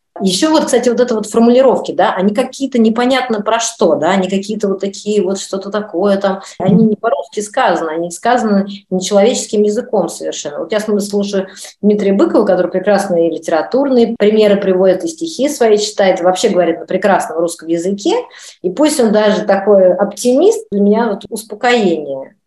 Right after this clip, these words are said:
А самое интересное, вот приезжаешь в Грузию, и кто-то там и знает эту Ольгу Любимову, где-то они пили, говорят: «Ну такая культурная женщина,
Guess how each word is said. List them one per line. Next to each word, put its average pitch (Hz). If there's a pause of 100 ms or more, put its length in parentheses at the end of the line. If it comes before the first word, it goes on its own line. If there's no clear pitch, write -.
(500)
А 208
самое 294
интересное, 247
вот 214
приезжаешь 269
в -
Грузию, 220
и -
кто-то -
там 220
и 208
знает 190
эту 156
Ольгу 151
Любимову, 151
где-то 208
они 202
пили, 170
говорят: 160 (260)
«Ну 143
такая 165
культурная 160
женщина, 190